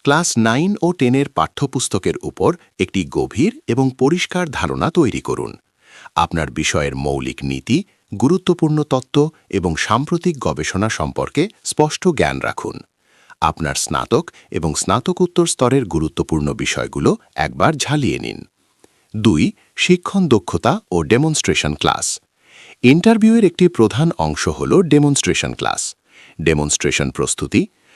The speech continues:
আপনার বিষয়ের কয়েকটি সহজ ও গুরুত্বপূর্ণ টপিক বেছে নিন, যা বোর্ড সহকারে পাঁচ থেকে সাত মিনিটের মধ্যে সুন্দরভাবে বোঝানো যায়। আপনি যে বিষয়ে ডেমো দেবেন,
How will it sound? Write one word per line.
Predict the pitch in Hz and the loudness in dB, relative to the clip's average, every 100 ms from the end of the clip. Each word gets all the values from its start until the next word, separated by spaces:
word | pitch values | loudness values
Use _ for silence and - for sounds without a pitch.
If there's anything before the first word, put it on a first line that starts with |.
| - - | -20 0
আপনার | 123 131 196 220 | 2 2 2 2
বিষয়ের | 131 120 175 185 | 2 2 2 2
কয়েকটি | - 107 113 - | 4 2 2 0
সহজ | 131 - 76 - 160 - | 0 0 2 4 2 2
ও | 104 | -2
গুরুত্বপূর্ণ | 82 175 - 165 151 139 139 | 2 2 2 2 4 4 4
টপিক | - 65 - 71 | 2 0 0 -4
বেছে | - - - | -2 -2 -2
নিন, | 67 101 226 - - | 0 0 0 -8 -4
যা | 90 104 | 2 2
বোর্ড | 76 104 175 - | 4 6 6 4
সহকারে | - 151 165 147 160 | 0 0 2 2 2
পাঁচ | - 92 - | 2 0 0
থেকে | - 107 92 | -2 -2 0
সাত | - 64 - | 0 0 0
মিনিটের | 73 67 71 64 | -4 -4 -4 -4
মধ্যে | 64 64 - 208 - - | -6 -4 0 0 -2 -4
সুন্দরভাবে | - 151 175 202 175 - 170 | 4 6 6 4 2 4 6
বোঝানো | 180 127 67 - | 6 6 0 -4
যায়। | - 50 - _ _ - - - | -4 -6 -8 _ _ -20 -10 0
আপনি | 80 - 73 | 0 0 -2
যে | 67 85 | 2 2
বিষয়ে | 73 - 69 65 | 2 -2 -2 -2
ডেমো | 64 64 | -2 -2
দেবেন, | 65 64 123 | -4 2 4